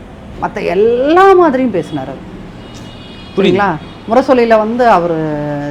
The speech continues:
Speaker 1: திமுகவை வந்து, அ, திமுக வந்து காங்கிரஸ் விமர்சிக்கவே முடியாத அளவுக்கு விமர்சனம் செய்தது. ஆனா, இன்னைக்கு வந்து அவர்கள் தானே இருக்காங்க.
Speaker 2: ம்.
Speaker 1: மக்கள் நல கூட்டணின்னு ஒண்ணு அமைச்சு பார்த்தாங்க, அது ஒர்க் அவுட் ஆகல. இன்னைக்கு அவங்க தானே எல்லாரும் ஒண்ணா இருக்காங்க.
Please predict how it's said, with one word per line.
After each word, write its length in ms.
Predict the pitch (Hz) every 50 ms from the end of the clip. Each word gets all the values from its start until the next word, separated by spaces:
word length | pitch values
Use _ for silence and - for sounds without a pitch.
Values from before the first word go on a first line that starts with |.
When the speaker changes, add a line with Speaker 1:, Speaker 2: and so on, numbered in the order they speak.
| 143 -
Speaker 1:
திமுகவை 640 | 185 202 214 214 208 - 208 202 196 190 202 196 185
வந்து, 520 | 185 180 196 220 214 277 285 277 226 254 - - - - - - -
அ, 100 | 170 180 175
திமுக 220 | 202 226 247 240 208
வந்து 280 | 214 208 220 254 254
காங்கிரஸ் 420 | 226 202 208 214 214 214 208 - 190
விமர்சிக்கவே 640 | 190 208 220 - - 233 214 - 233 220 233 247
முடியாத 320 | 226 202 190 196 196 180 175
அளவுக்கு 520 | 170 170 175 180 185 - 240 208 180 165
விமர்சனம் 460 | 151 160 160 165 160 - 170 156 143
செய்தது. 400 | 139 - 139 131 127 139 127 113 - - - - - - - - -
ஆனா, 160 | 226 262 302
இன்னைக்கு 360 | 311 302 294 302 320 285 311
வந்து 200 | 294 285 277 294
அவர்கள் 280 | 285 254 247 226 240 233
தானே 180 | 226 226 233
இருக்காங்க. 340 | 226 190 190 185 185 185 185 185 - - - - - - - -
Speaker 2:
ம். 120 | 131 123 123
Speaker 1:
மக்கள் 240 | 180 185 185 226 220
நல 160 | 226 220 208
கூட்டணின்னு 560 | 196 214 214 208 214 196 208 226 240 226 208
ஒண்ணு 160 | 196 185 180
அமைச்சு 160 | 196 196 - 220 -
பார்த்தாங்க, 320 | 196 180 - - 175 170
அது 320 | 190 254 320 320 269 226 208
ஒர்க் 80 | 208
அவுட் 180 | - 220 226 226
ஆகல. 340 | 196 180 170 175 170 240 359 392 - - - - - - - - - -
இன்னைக்கு 240 | - - 254 262 254
அவங்க 180 | 240 247 254 240
தானே 160 | 240 233 233
எல்லாரும் 260 | 220 208 202 196 190
ஒண்ணா 140 | 180 170 165
இருக்காங்க. 380 | 165 165 160 143 135 139 135